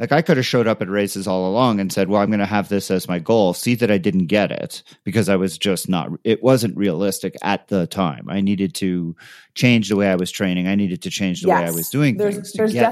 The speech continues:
Speaker 2: definitely
Speaker 1: make it
Speaker 2: this, like,
Speaker 1: realistic.
Speaker 2: baseline. That's why I work with high achieving athletes, high performers already, because there's a certain baseline level. I'm not talking about, like, back of the packers, right? There's a certain baseline where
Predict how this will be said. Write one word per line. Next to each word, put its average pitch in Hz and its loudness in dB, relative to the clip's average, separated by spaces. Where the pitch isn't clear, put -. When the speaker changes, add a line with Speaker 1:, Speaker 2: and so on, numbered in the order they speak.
Speaker 2:
definitely 233 2
Speaker 1:
make 196 2
it 196 2
Speaker 2:
this, 185 -6
like, 190 0
Speaker 1:
realistic. - -4
Speaker 2:
baseline. 170 2
That's 202 0
why 185 6
I 170 4
work 170 0
with 165 -2
high 170 -2
achieving 160 -2
athletes, 196 -2
high 170 0
performers 160 -6
already, 165 -2
because 180 0
there's 185 2
a 185 2
certain 180 2
baseline 208 0
level. 269 2
I'm 190 -4
not 185 2
talking 170 -2
about, 156 -4
like, 151 -6
back 165 -2
of 190 0
the 208 2
packers, 254 -2
right? 226 0
There's 180 2
a 180 0
certain 190 2
baseline 214 0
where 165 2